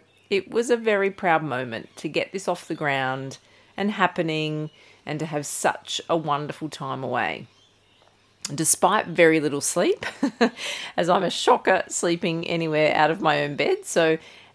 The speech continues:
actually I'm still recovering from that. But it's also a chance, selfishly, for me to really process the whole experience from start to finish and give a few thoughts on lessons learned and how you might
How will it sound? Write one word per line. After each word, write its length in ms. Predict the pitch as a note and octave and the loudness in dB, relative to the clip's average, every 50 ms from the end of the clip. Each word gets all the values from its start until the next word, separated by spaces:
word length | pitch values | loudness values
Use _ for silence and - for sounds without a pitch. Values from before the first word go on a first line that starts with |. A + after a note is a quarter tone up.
| - | -2
actually 340 | - D3 - - - - D#3+ | 0 0 0 -2 -2 0 2
I'm 260 | D3 D3 D3+ C3+ - | 2 0 0 -4 -8
still 300 | - - - - G#3 F3 | -10 -8 -2 0 2 2
recovering 500 | D#3 C#3 B2+ - E3+ D3 - C#3+ C#3+ C#3 | 2 2 2 4 2 2 2 0 -4 -4
from 200 | C3+ - D3 C3 B2+ | -4 -8 -6 -4 -2
that. 260 | A#2+ A#2 F#2+ - - - _ _ _ _ _ _ _ _ _ _ _ _ _ _ _ _ _ - - | 0 0 0 -2 -4 -8 _ _ _ _ _ _ _ _ _ _ _ _ _ _ _ _ _ -18 -12
But 120 | - - A3+ | -8 -6 -6
it's 120 | A3+ - | -2 0
also 240 | E4 E4+ F#4+ - C5+ | 0 0 0 0 -2
a 280 | C#5+ C#5+ C#5+ _ _ - | -2 -4 -4 _ _ -8
chance, 480 | - - - G#3 E3 D#3+ C#3+ B2 - | -8 -6 -2 -2 0 0 0 -2 -4
selfishly, 720 | - - - - - E3 E3+ E3 - D#3 - - F#2 F2+ G#2 | -8 -6 -4 -2 0 0 0 0 -2 -4 -2 -2 -4 -4 -6
for 160 | - - F3 | -4 -4 -2
me 220 | E3+ E3+ E3+ F3 E3 | -2 0 0 -2 -2
to 160 | - - E3+ | -2 -4 -4
really 220 | C#3 D#3 D3+ D3+ C#3+ | -2 -2 -2 -2 -2
process 460 | - - D3 C#3 C#3+ - D3+ C3+ - | -2 0 0 0 0 -2 -4 -6 -6
the 100 | - D3+ | -6 -6
whole 180 | D3+ C#3 C3+ | -4 -4 -4
experience 640 | - - - - - F3 F3+ F3 D3+ B2 F#2 - - - | -4 -6 -8 -4 0 2 4 4 4 2 0 -6 -8 -10
from 140 | D#3 D3 | -10 -8
start 440 | C#3 - - - E3+ D#3 D#3 - - | -8 -6 -2 2 2 4 2 2 0
to 100 | - - | -6 -14
finish 420 | - - D3 - - - D3+ - - | -12 -12 -10 -10 -10 -10 -10 -10 -6
and 260 | - D#3+ D3+ D3+ D#3 - - - - - - - - _ _ _ - | -6 -4 -4 -4 -6 -8 -10 -16 -20 -20 -20 -20 -20 _ _ _ -8
give 160 | A#3+ A3 B3 | -6 -4 -2
a 60 | C4 | -4
few 220 | B3+ - A3+ G3 F#3+ | -4 -2 -4 -4 -2
thoughts 420 | - - F3 C#3+ - - - - | -2 0 0 0 -2 -2 -2 0
on 360 | E3 D3+ D3+ D3+ D3+ D3 D3+ - - | 0 0 0 0 -4 -6 -10 -8 -4
lessons 400 | - A3 A#3 - A3+ G3+ G3 F3+ | -2 -2 0 0 -2 -4 -2 0
learned 520 | F3 E3+ E3+ E3+ E3+ E3 E3 E3+ E3+ - - | 0 0 2 2 0 0 0 -2 -4 -6 -8
and 120 | - F#3 F3+ | -10 -10 -6
how 140 | F#3+ F#3+ G3+ | -4 -4 -4
you 180 | A3+ A#3+ A#3 | -2 -2 -2
might 280 | G#3+ F3+ D#3+ D#3 - | -2 -2 -2 -2 -4